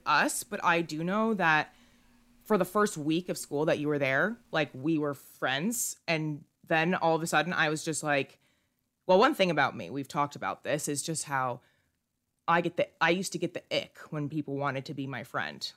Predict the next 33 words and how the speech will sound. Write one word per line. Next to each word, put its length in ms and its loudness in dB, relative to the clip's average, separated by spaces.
because 240 -2
I 100 4
didn't 140 0
like 160 -2
myself." 500 -4
So 100 -6
I'd 120 -2
be 60 -2
like, 300 0
"Why, 640 -2
why 380 2
are 100 2
you 120 0
trying 240 0
to 60 2
hang 180 2
out 220 2
with 120 -10
me?" 280 -12
And 180 6
that's 240 2
literally 380 6
what 100 0
happened 280 -6
with 120 -18
us, 340 -14
is 140 -6
Katie 320 2
wanted 220 2
to 40 -8
be 120 -2
my 160 0
friend. 400 -2